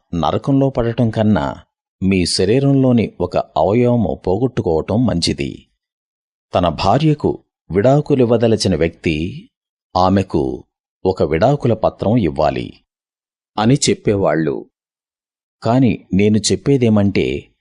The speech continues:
భార్య మీద వ్యభిచార కారణం లేకుండా భర్త ఆమెకు విడాకులిస్తే ఆమె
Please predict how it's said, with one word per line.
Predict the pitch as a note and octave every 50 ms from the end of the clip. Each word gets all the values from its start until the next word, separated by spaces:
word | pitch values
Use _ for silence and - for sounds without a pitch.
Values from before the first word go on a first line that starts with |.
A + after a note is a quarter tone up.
| _ _ _ _ _ _ _ _ _ _ -
భార్య | F2+ E2 F2 F2+ G2 B2 D#3 F3 E3+ D#3+
మీద | D3+ C3+ G#2+ F#2 E2 F2 D2 C2+ - - _ _ _ _ _ _ _ _ _ F2+
వ్యభిచార | F2+ G2+ G#2 A#2+ D#3+ - - D#3 D3+ D3+ D3+
కారణం | D3 D3 - B2+ B2+ B2+ B2+ B2+ B2 A#2
లేకుండా | A2+ A2+ A2 - A#2+ A#2 A2+ A2+ A#2 A#2+ B2 - - _ _ _ - -
భర్త | F#2+ G#2 G#2 - - - C#3 - - F#2+
ఆమెకు | G2+ G2 G2 F#2+ F#2 - E2+
విడాకులిస్తే | D#2+ E2 E2+ G#2 A#2+ - - G2 F#2 F2+ - - - G2+ D2 C2 - - _ _ _ _ _ _ _ _ _ _ _ _ - F2
ఆమె | F2+ F2+ F2 F2 E2 D2 C2+ C2